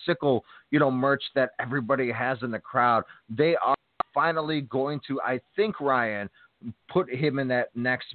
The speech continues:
big singles push, I think, for twenty nineteen. He is going to be your, I, I, I would hope, uh, your, your next, uh, big mid-carder, your intercontinental, you know, champion, if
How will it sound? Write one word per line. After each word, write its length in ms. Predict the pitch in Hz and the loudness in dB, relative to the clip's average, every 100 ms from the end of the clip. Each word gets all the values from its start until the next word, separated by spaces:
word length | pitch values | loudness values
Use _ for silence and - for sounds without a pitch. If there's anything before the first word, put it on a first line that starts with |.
| 104 | -2
big 200 | 127 110 - | -2 -2 -2
singles 340 | 135 120 110 - - | -2 0 -2 -4 0
push, 180 | 123 - - | 0 0 -6
I 100 | 113 - | -6 -4
think, 180 | 120 - | -6 -4
for 120 | 107 | -6
twenty 320 | - 110 104 | 0 0 0
nineteen. 580 | 104 107 98 - 123 110 - - - | -2 -2 -4 -2 -2 -2 -6 -20 -2
He 200 | 143 147 | 2 4
is 140 | 123 | 4
going 240 | 131 139 123 - | 2 2 0 -2
to 80 | 123 | -4
be 160 | 123 | -2
your, 300 | 123 120 120 | 0 0 0
I, 100 | 120 113 | 0 0
I, 300 | 113 110 113 | 0 0 -2
I 40 | |
would 200 | 113 120 | -2 -6
hope, 400 | - - 160 - _ _ _ _ | -4 2 2 0 _ _ _ _
uh, 220 | 120 120 113 | 0 0 0
your, 160 | 131 131 | -2 -2
your 240 | 135 123 | 0 -2
next, 340 | 123 127 127 - - | 0 -2 -2 -6 -6
uh, 320 | 113 113 110 98 | 0 2 2 0
big 560 | 113 - - _ - 104 | -6 -8 -8 _ -8 -2
mid-carder, 720 | 120 107 - 107 101 87 78 - - | 0 -2 2 2 2 0 -4 -12 -2
your 200 | 120 123 - | 2 2 0
intercontinental, 1160 | 135 - 113 - 113 113 123 107 104 - 98 98 | -4 0 -2 0 0 0 -2 -2 -4 -2 -2 -2
you 80 | 117 | -2
know, 120 | 101 - | -2 -2
champion, 560 | - 110 104 104 90 78 - | -2 -2 -2 -2 -2 -4 -4
if 120 | 98 | -4